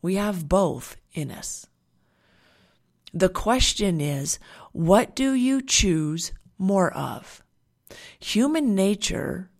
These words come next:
is to see the negative. It's part of our survival instinct. We see the negative, the bad, so that we can react and run away or freeze, so we're not seen, or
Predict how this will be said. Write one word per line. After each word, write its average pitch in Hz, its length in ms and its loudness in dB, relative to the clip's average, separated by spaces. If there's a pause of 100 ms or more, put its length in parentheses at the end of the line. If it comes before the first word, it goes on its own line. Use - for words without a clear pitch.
(120)
is 156 180 0
to 175 100 -6
see 175 200 2
the 160 120 -4
negative. 208 520 -2
It's - 160 -8
part 196 240 2
of 170 100 2
our 160 200 2 (220)
survival 175 720 0
instinct. - 760 -6
We 156 120 -6
see 156 160 0
the 170 100 0
negative, 175 420 -2
the 143 100 -8
bad, - 500 -2 (280)
so - 160 -6
that 170 200 0
we 175 160 0
can 160 340 -6 (240)
react 185 920 -2
and 143 400 -4
run 180 180 6
away 170 380 0 (380)
or 151 320 -2
freeze, - 800 -4 (180)
so - 200 -8
we're 156 120 -4
not 156 260 -4
seen, 147 640 -4
or 151 340 -4